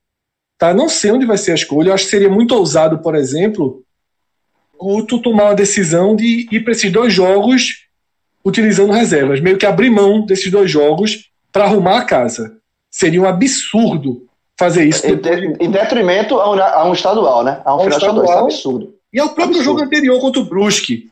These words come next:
Speaker 1: que tinha um dois a zero e dava pra ter segurado muito mais. Tá? Segurou durante o jogo, mas não segurou, é, pré-jogo. Tá? E contra o Goiás,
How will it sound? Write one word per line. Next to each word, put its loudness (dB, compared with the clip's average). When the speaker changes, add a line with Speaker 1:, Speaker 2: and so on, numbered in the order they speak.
Speaker 1:
que 0
tinha 0
um 2
dois 0
a 2
zero 0
e 0
dava 0
pra -2
ter -2
segurado 0
muito 2
mais. -4
Tá? 0
Segurou 0
durante 0
o 2
jogo, -6
mas 2
não 4
segurou, 2
é, 0
pré-jogo. -4
Tá? 0
E 0
contra 0
o 2
Goiás, 0